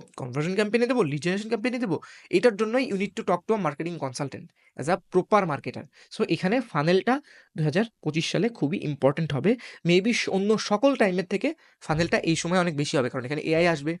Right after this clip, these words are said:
কখন এআই তে আমরা শিফট করবো, কখন অ্যাডভান্টেজ প্লাস শপিং ক্যাম্পেইনে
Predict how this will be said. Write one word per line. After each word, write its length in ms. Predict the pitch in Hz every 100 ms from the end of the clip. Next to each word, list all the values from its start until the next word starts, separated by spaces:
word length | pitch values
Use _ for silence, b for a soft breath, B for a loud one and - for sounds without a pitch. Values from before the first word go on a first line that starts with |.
| B B
কখন 240 | - 165 220 -
এআই 160 | 180 185
তে 60 | 185
আমরা 140 | 175 175
শিফট 160 | 175 -
করবো, 260 | 170 156 165 B B
কখন 220 | - - 190
অ্যাডভান্টেজ 420 | 160 139 160 175
প্লাস 160 | 175 175
শপিং 240 | 147 170
ক্যাম্পেইনে 340 | 165 156 170